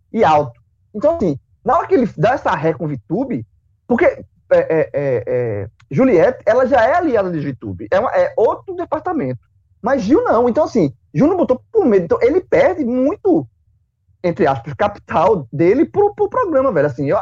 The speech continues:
eu acho que muita gente vai largar Gil, larga, porra. Negócio, ele tinha, ele tava no divisor de águas. Se ele bota Vitube, Vitube sai, ele vinha, ele gi-, ele, ele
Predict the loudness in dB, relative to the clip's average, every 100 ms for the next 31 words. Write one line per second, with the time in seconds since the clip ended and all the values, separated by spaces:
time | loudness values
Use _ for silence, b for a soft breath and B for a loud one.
0 | 0 0 0 -4 -6 -6 -4 -4 -6 -6
1 | -6 -4 -4 -6 -2 0 0 -2 -4 -4
2 | 0 0 -2 -8 _ _ _ -4 -2 -2
3 | -2 -2 -2 -2 -4 -4 -6 _ _ _
4 | _ _ 0 2 2 2 2 2 2 2
5 | 0 -2 -4 -2 0 2 0 -2 -4 -6
6 | -8 -6 -6 -6 -4 -2 -2 -2 -2 -4
7 | -4 -4 -2 -4 -4 -6 -6 -8 -10 -6
8 | 0 -2